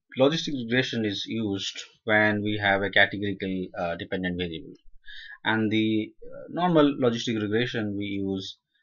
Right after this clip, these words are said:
um, the, you know, the plain vanilla or the, you know, probably the simplest form of logistic regression when we have just two vari-, two values, right?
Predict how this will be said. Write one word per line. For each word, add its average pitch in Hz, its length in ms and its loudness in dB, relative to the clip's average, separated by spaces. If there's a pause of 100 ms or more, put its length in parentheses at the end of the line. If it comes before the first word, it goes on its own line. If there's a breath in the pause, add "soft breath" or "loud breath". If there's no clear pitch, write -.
(180)
um, 92 840 0
the, 92 340 -2 (140)
you 92 140 -6
know, 85 100 -8
the 87 80 -14
plain 117 320 2
vanilla 92 500 2
or 82 140 0
the, 85 100 -14 (200)
you 92 160 -6
know, 82 120 -12
probably 87 360 -2
the 85 100 -8
simplest 110 480 -2
form 98 220 -4
of 92 100 -4
logistic 87 440 -6
regression 151 440 0 (600 loud breath)
when 120 280 4
we 113 120 -2
have 107 200 4
just 104 220 -6
two 120 160 -2
vari-, 87 320 -2 (140)
two 135 120 0
values, 82 460 0
right? 175 160 -6